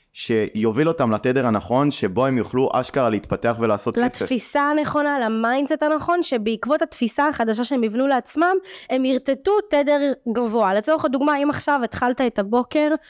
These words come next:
Speaker 2: ברע, נשפך עליך הקפה, יש לך פאנצ'ר ברכב, סביר להניח שלא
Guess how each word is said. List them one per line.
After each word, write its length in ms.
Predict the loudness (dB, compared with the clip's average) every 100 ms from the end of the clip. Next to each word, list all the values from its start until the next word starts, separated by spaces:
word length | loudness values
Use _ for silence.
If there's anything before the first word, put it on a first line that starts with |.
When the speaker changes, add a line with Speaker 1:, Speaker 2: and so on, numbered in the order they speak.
| -20 -10
Speaker 2:
ברע, 540 | -4 -4 -2 0 0 -2 -10 -8 -2
נשפך 400 | -2 0 0 2
עליך 260 | 0 2
הקפה, 440 | -2 -2 -4 0 2
יש 260 | 2 0
לך 160 | -2 -2 0
פאנצ'ר 360 | 0 2 0
ברכב, 500 | 2 2 0 0 -4
סביר 360 | -2 0 2 2
להניח 360 | 4 2 2 0
שלא 320 | 0 2